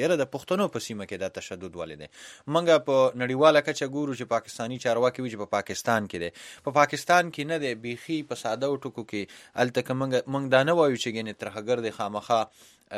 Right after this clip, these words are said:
دا ټول پاکستان کې راپاسي او بریدونه کوي. آه، څېړنکاران دا وایي، آه، چې که وکتلی شي، آه، څرګندې خبرې، څرګند ثبوتونه او شواهد راواخیستلی شي، یو عام تن ته کېدی، نو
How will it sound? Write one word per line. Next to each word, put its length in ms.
دا 120
ټول 300
پاکستان 640
کې 80
راپاسي 500
او 80
بریدونه 500
کوي. 220
آه، 640
څېړنکاران 760
دا 120
وایي، 200
آه، 540
چې 180
که 140
وکتلی 560
شي، 160
آه، 500
څرګندې 560
خبرې، 320
څرګند 380
ثبوتونه 540
او 60
شواهد 520
راواخیستلی 640
شي، 160
یو 120
عام 260
تن 220
ته 80
کېدی، 260
نو 80